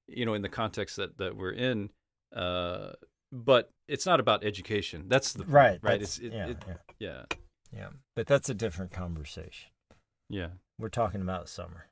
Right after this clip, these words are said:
Speaker 1: Yeah. <laughs> So, of course, this doesn't matter, really. You know, like we said at the beginning, it's, you know, going to be of no consequence.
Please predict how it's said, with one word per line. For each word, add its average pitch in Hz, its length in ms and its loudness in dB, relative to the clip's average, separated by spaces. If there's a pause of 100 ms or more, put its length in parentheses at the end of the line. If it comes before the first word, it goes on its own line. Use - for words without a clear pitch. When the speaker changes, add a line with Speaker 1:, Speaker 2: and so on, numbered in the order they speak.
(120)
Speaker 1:
Yeah. 104 280 -2 (600)
<laughs> 135 60 -4 (1080)
So, 139 340 8
of 123 120 2
course, 131 260 2
this 117 240 -6
doesn't 113 300 0
matter, 92 400 0
really. 92 380 -2 (100)
You 98 80 -6
know, 82 240 -6 (340)
like 90 180 -10
we 95 120 -12
said 90 260 -6
at 85 80 -10
the - 80 -18
beginning, 90 400 -6
it's, - 240 -14 (160)
you - 80 -12
know, 85 160 -12 (460)
going - 160 -10
to 95 80 -12
be 104 100 -4
of 90 100 -4
no 95 140 -2
consequence. - 840 -8